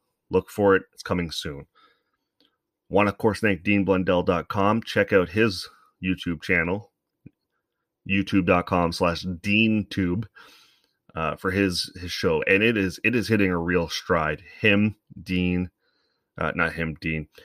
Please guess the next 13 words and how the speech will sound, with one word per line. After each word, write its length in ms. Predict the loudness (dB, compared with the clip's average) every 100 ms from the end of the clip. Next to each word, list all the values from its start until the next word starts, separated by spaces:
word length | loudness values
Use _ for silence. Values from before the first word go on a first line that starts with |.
| _ -18 -2
Dean, 420 | 2 4 2 -2 -2
Lachlan 560 | 2 2 2 -2 -2 -6 _
Cross, 520 | 0 2 2 0 -4 -2
and 200 | -2 0
James 320 | 0 0 0
DiFiore, 800 | -4 -4 -2 0 2 4 2 -2 _ -10
uh, 180 | -6 -6
do 140 | -4 -6
a 80 |
great 320 | -2 0 0 2
job 260 | 0 4
every 260 | 2 2 -2
day, 260 | 0 -2